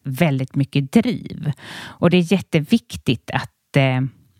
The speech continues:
bli vän med den delen i sig själv, att du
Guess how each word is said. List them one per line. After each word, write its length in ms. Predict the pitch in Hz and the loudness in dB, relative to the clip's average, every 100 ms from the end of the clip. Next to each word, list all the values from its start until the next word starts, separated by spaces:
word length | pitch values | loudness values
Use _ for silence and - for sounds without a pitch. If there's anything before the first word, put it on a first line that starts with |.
| _ _ _ - - _ _ _ _ 156 | _ _ _ -20 -20 _ _ _ _ 2
bli 200 | 170 175 | 4 4
vän 560 | 156 208 254 233 165 | 2 2 2 2 0
med 140 | 135 127 | -2 0
den 300 | 131 139 139 | 0 0 0
delen 680 | - 247 214 131 120 117 - | 0 2 0 0 -2 -4 -4
i 100 | 127 | -4
sig 200 | - 139 | -2 -4
själv, 600 | - - 202 117 110 - | 0 0 0 0 -6 -6
att 160 | 123 - | -6 0
du 120 | 170 | 0